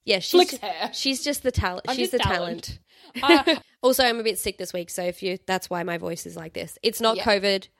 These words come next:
Speaker 1: I
Speaker 2: She doesn't have the code.
Speaker 1: swear it's not covid.
Speaker 2: Nope.
Speaker 1: But, uh,
Speaker 2: We are, just to let you guys know, we are one and a half meters apart because
Speaker 1: We
Speaker 2: if
Speaker 1: are.
Speaker 2: we open our hands to each other, where she's on one side of the bed
Speaker 1: Mm-hmm.
Speaker 2: and we can, look, there's actually a decent gap. There is
Speaker 1: Yeah.
Speaker 2: a decent,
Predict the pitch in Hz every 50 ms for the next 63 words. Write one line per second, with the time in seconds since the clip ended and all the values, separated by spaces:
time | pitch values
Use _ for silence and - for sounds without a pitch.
0 | _ - 190 190 - - - 208 196 214 240 262 269 294 180 180 185 185 190 190
1 | 196 190 185 185 185 180 180 170 165 - 190 175 170 - 180 165 165 160 170 170
2 | 170 - - 208 220 233 - - - - _ _ _ - 185 170 165 165 165 -
3 | _ _ _ - 175 170 170 165 - 170 - 262 262 254 - 233 254 262 285 320
4 | 330 320 311 - 311 - - 330 330 311 311 311 311 302 294 302 294 254 233 240
5 | 247 254 - - 233 233 240 269 277 269 - _ _ - 240 247 247 262 254 254
6 | 214 214 254 262 254 - 240 240 - - 233 247 247 - - - - - 226 202
7 | 240 262 - 240 - - 320 294 240 220 220 240 247 262 - 330 302 285 240 254
8 | 254 302 294 302 320 - - 254 226 - 220 175 170 185 214 - _ _ _ _
9 | _ - 247 269 269 262 240 - - - - 277 277 285 269 247 240 247 247 -
10 | 233 226 226 247 220 196 220 370 370 247 240 226 247 247 240 254 254 - - _
11 | _ _ _ _ _ - 208 220 220 220 220 226 - - 214 247 - 262 240 233
12 | 254 240 226 - 233 233 247 320 311 - 269 208 196 - 196 208 - - 175 -
13 | 151 170 151 127 113 - 185 202 254 262 254 226 208 202 196 - - -